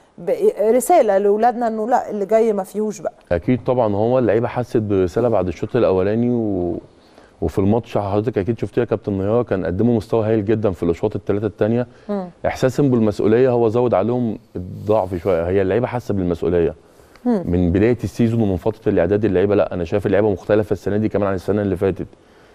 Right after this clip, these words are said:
Speaker 2: يعني السنة اللي فاتت الحمد لله إحنا تعاقدنا مع اتنين محترفين أقوياء جدًا.
Speaker 1: خد بالك السنة اللي فاتت الموضوع اتلم في آخر
Speaker 2: في،
Speaker 1: أسبوعين
Speaker 2: في آخر أسبوعين
Speaker 1: تلاتة،
Speaker 2: تلاتة،
Speaker 1: آه.
Speaker 2: آه طبعًا، لما تعاقدنا
Speaker 1: لكن
Speaker 2: مع
Speaker 1: آه،
Speaker 2: جواو
Speaker 1: بالظبط.
Speaker 2: هرنانديز، لا، كانت ال-، كان القصة كانت مختلفة قبلها زي ما قلتي.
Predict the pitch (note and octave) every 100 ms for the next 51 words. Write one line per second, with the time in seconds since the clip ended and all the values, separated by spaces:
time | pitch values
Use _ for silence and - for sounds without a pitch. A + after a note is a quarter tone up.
0 | _ D#2+ D#2 D#2+ E2 E2 - F2 G#2 A2+
1 | G#2+ G#2+ G#2+ - G2+ G#2 G#2 G2 G#2 -
2 | - F2 E2+ - A2 G#2 F2+ A2 G#2+ -
3 | F2+ G2 G#2 F2 G#2+ G#2 A2+ B2+ C#3 -
4 | - _ - - - F#3+ C4 A3+ - B3+
5 | C4+ G3+ B3+ C#4 G3+ F3+ F#3 A#3 B3 A#3
6 | B3 B3 - - - - - - - A#2
7 | G#2+ A3+ G#2+ F3+ - C4 C4+ - C3+ A2
8 | F#2+ F2+ F2 F2+ G#2 A#2 A#2 G2+ F#2 F2
9 | D#2+ A2 A#2+ A2 G2+ F#2+ F2+ F2 A#2 A#2+
10 | - F#2+ - - E2 E2+ D#2+ - E2+ D#2+
11 | - A#2+ - - - E2+ A#2 A#2 F#2+ A2+
12 | A2 F#2+ F2+ A2 C#3+